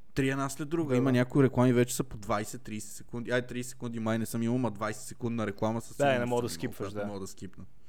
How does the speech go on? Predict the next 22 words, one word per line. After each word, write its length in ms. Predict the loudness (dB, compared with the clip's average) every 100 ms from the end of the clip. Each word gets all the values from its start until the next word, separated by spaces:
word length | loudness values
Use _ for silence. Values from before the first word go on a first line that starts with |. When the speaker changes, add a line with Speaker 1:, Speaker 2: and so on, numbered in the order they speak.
| -12 -14 -12 -12 -12 -12 -12 -14 -14 -14 -12 -12 -12 -12 -4
Speaker 1:
Това 160 | -2
ми 60 | 0
е 40 |
интересно, 520 | -4 -2 -2 -2 -6 -6
защото 240 | -6 -2
преди 240 | -4 -2
нямаше 280 | -2 -2 -2
толкова 260 | -4 -4 -4
реклами. 240 | -6 -8
Примерно 200 | -6 -4
беше 260 | -4 -4 -4
една. 340 | -6 -10 -12 -14 -14 -14 -14 -2
Speaker 2:
Преди 180 | 2 4
нямаше 300 | 4 2 2
толкова 300 | 4 6 6
реклами, 280 | 4 2 4
само 180 | 2 0
че 120 | 0
бяха 260 | 0 0
по-добре 380 | -2 -2 2 2
платени. 500 | 0 -6 -6 -6 -6
То, 200 | -6 -8